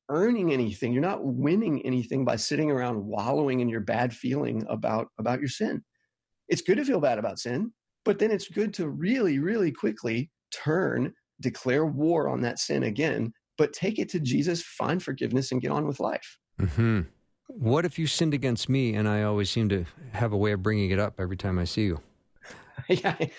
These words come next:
Speaker 2: Stop
Speaker 1: you and I
Speaker 2: taking
Speaker 1: are gonna
Speaker 2: my
Speaker 1: have to have a,
Speaker 2: calls?
Speaker 1: you and I are gonna have to have a lot of conversations, I think, about it.
Speaker 2: Yeah. But, I mean, there's certainly sins that have been committed in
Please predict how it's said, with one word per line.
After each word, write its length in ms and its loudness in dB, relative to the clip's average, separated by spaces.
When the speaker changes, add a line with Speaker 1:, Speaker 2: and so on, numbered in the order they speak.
Speaker 2:
Stop 200 4
Speaker 1:
you 80 4
and 80 4
I 40 2
Speaker 2:
taking 0 -
Speaker 1:
are 20 2
gonna 120 2
Speaker 2:
my 60 2
Speaker 1:
have 100 0
to 80 0
have 100 4
a, 40 2
Speaker 2:
calls? 200 0
Speaker 1:
you 100 4
and 80 4
I 80 2
are 40 2
gonna 140 4
have 140 2
to 60 2
have 80 2
a 60 0
lot 200 4
of 80 -2
conversations, 640 -2
I 100 -2
think, 200 -4
about 260 0
it. 200 -4
Speaker 2:
Yeah. 240 4
But, 100 4
I 40 2
mean, 180 0
there's 140 0
certainly 280 0
sins 280 2
that 100 4
have 100 0
been 140 2
committed 400 2
in 340 4